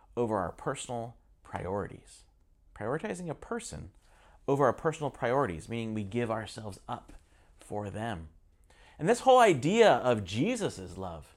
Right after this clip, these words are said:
that we're talking about in this illogical love series, it can really go against our, our natural desires and our, our natural instincts of self-preservation because it's about giving up what we want,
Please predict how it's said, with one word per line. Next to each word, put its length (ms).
that 120
we're 40
talking 360
about 240
in 40
this 140
illogical 580
love 240
series, 460
it 100
can 100
really 220
go 260
against 440
our, 300
our 160
natural 460
desires 560
and 100
our, 140
our 100
natural 420
instincts 540
of 140
self-preservation 1120
because 400
it's 100
about 420
giving 400
up 240
what 240
we 100
want, 380